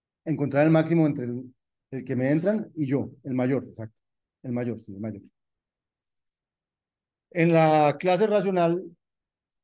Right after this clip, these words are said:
podemos requerir que el denominador sea siempre positivo. Por ejemplo, uno puede decir, "Yo quiero hacer una clase, pero quiero que Y siempre sea positivo. No quiero que me creen racionales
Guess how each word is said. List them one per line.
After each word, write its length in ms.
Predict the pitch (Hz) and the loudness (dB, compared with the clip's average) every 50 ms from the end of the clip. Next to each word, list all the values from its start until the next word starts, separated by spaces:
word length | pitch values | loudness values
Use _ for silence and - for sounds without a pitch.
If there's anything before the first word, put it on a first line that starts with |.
| _ _ _ | _ _ _
podemos 400 | - 170 160 156 151 156 160 170 | -2 -2 0 0 0 -2 -2 -2
requerir 460 | 170 175 165 165 143 127 - 131 131 131 | -2 -4 -6 -6 -8 -8 -8 -10 -10 -6
que 100 | 165 165 | -4 -4
el 40 | |
denominador 500 | 160 156 147 135 131 123 123 120 123 120 | -2 -2 -2 -2 -4 -4 -4 -6 -6 -6
sea 100 | 120 151 | -6 -6
siempre 200 | 139 156 143 147 | -6 -4 -6 -6
positivo. 300 | 147 156 131 120 147 170 | -6 -8 -6 -2 -2 -2
Por 100 | 135 131 | 0 0
ejemplo, 240 | 131 127 113 143 151 | -4 -4 -2 -2 -2
uno 60 | 151 | 0
puede 160 | 143 160 160 156 | 2 2 2 2
decir, 320 | 139 117 135 131 143 - _ _ _ _ _ _ _ _ _ | 2 0 -4 -8 -10 -14 _ _ _ _ _ _ _ _ _
"Yo 200 | 117 139 156 160 | -4 -4 -4 -2
quiero 200 | 165 190 180 185 | -2 0 0 0
hacer 120 | 175 180 180 | 2 2 2
una 160 | 170 175 165 | 0 0 -2
clase, 300 | 165 165 170 170 190 170 | -2 -2 -2 -2 -2 -4
pero 200 | 170 147 127 117 | -4 -6 -6 -8
quiero 240 | - 139 147 165 160 | -6 -4 -4 -4 -4
que 220 | 160 151 131 123 | -4 -6 -6 -4
Y 180 | 123 160 185 196 | -2 -2 -2 -2
siempre 280 | 170 170 151 - 156 139 | -4 -6 -8 -8 -8 -10
sea 100 | 151 147 | -8 -8
positivo. 380 | 156 147 143 135 135 135 123 | -8 -10 -10 -8 -6 -6 -4
No 100 | 123 135 | -4 -4
quiero 200 | 131 151 165 165 | -2 0 0 0
que 80 | 165 151 | 0 -2
me 120 | 131 127 | -2 -4
creen 300 | - 135 143 147 151 160 | -4 -4 -2 -2 0 0
racionales 500 | 151 143 120 120 123 123 131 147 151 147 | -2 -4 -4 -6 -8 -8 -8 -8 -10 -12